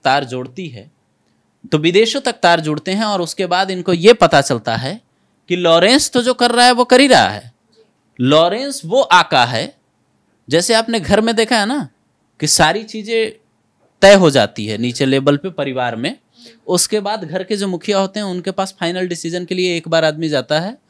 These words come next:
और उनसे पूछता है हाँ या नहीं। अगर उन्होंने नहीं कह दिया तो फिर वो काम नहीं होगा, हाँ कह दिया तो हाँ होगा। ये लॉरेंस वही उसी टाइप का आदमी है। लॉरेंस के नीचे बैठा गोल्डी बराड़ जो विदेश में है, उसने सारी प्लानिंग कर ली थी।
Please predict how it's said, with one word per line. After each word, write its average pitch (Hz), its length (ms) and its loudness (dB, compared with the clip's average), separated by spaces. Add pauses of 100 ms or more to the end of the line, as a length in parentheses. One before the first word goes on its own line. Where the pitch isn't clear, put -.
(240)
और 214 120 6
उनसे 233 200 -8
पूछता 220 360 -2
है 185 60 0
हाँ 170 180 2
या 151 120 0
नहीं। 95 520 -12 (160)
अगर 233 240 4
उन्होंने 240 300 4
नहीं 208 240 2
कह 220 140 -4
दिया 226 220 -8
तो 226 120 -6
फिर 214 320 -8
वो 175 120 0
काम 185 200 -4
नहीं 123 220 -6
होगा, 147 240 -10 (360)
हाँ 202 180 4
कह 196 160 -6
दिया 214 200 -10
तो 240 120 -10
हाँ 120 200 -2
होगा। 98 260 -16 (680)
ये 254 120 0
लॉरेंस 233 440 2
वही 226 220 2
उसी 220 200 -4
टाइप 131 240 0
का 104 160 -2
आदमी 95 220 -10
है। 107 200 -20 (480)
लॉरेंस 208 640 0
के 214 120 2
नीचे 214 360 2
बैठा 190 360 2
गोल्डी 170 380 4
बराड़ 127 380 6 (1000)
जो 151 100 2
विदेश 170 360 0
में 117 100 -4
है, 95 220 -14 (840)
उसने 247 380 2
सारी 196 360 -6
प्लानिंग 151 440 -6
कर 117 200 -4
ली 104 160 -4
थी। 233 280 -12